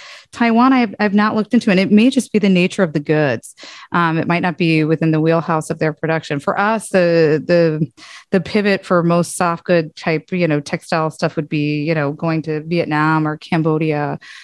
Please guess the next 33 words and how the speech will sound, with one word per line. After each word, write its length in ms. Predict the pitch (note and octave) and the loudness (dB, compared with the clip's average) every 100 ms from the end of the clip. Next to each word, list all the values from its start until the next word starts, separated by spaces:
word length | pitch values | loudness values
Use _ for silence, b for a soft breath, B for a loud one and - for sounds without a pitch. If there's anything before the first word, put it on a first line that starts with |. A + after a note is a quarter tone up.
| B | B
You 60 | E3+ | -2
know, 240 | D#3 C#3 D3+ | 0 0 2
um, 240 | D#3 D3+ | 2 2
we've 140 | D#3+ | 0
even 220 | D#3 D3+ D3+ | 0 -2 -4
attempted, 560 | D3 F3 D#3 D#3 D3 - | -4 -6 -4 -4 -4 -2
in 100 | F#3 | -2
the 80 | F3 | -2
past, 360 | F3+ D#3+ D#3 | -2 -4 -4
I 60 | D#3 | -6
had 160 | D3+ | -4
attempted 420 | D#3+ D#3 D3+ D3+ C#3+ | -6 -4 -4 -4 -2
India, 340 | E3+ E3 C#3+ | -2 0 -2
but 220 | D3 D#3 B B B - | -4 -6 B B B -2
Taiwan, 440 | G#3+ G3 G#3+ B3 | 0 0 0 0
I, 120 | A#3 F#3 | -2 -2
I 80 | G3 | -4
can't 320 | G3 A#3 A3 | 2 2 2
say. 240 | - A3 G#3 | -2 -2 -2
I'm 100 | F3+ | -2
sorry, 320 | - G3 E3 | -2 -2 -2
I 40 | |
can't, 240 | E3 F#3+ F#3 | -4 -6 -6
I 100 | F#3+ | -6
can't 220 | - - | -8 -8
provide, 400 | G3 F3 E3+ F#3 | -4 -2 -2 -2
you 100 | F3 | -2
know, 300 | E3+ D#3+ D#3+ | -2 -2 -2
a 80 | - | -4
better 220 | F3 F#3 | -2 -2
answer 320 | E3+ F#3 - E3+ | -2 -4 -6 -4
to 160 | - | -4
that. 280 | D#3 C#3+ C#3+ | -2 -2 -4